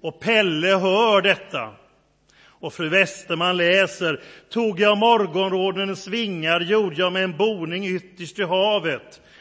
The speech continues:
läste fru Westerman. Så suckade hon ett slag innan hon gick vidare. Fortsättningen brydde Pelle sig inte om.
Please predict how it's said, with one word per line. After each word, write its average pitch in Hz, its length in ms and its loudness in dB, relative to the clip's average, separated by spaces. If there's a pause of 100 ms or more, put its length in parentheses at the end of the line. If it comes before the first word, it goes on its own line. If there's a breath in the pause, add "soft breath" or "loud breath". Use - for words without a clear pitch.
(100)
läste 147 420 -8
fru 147 140 -8
Westerman. 135 760 -6 (260 soft breath)
Så - 140 -14
suckade 185 460 -4
hon 165 120 -6
ett 165 140 -8
slag 143 460 -6
innan 147 240 -6
hon 151 140 -8
gick 151 240 -10
vidare. 120 540 -10 (680 soft breath)
Fortsättningen 160 720 -8
brydde 156 260 -4
Pelle 147 320 -6
sig 139 180 -8
inte 123 220 -12
om. 120 420 -10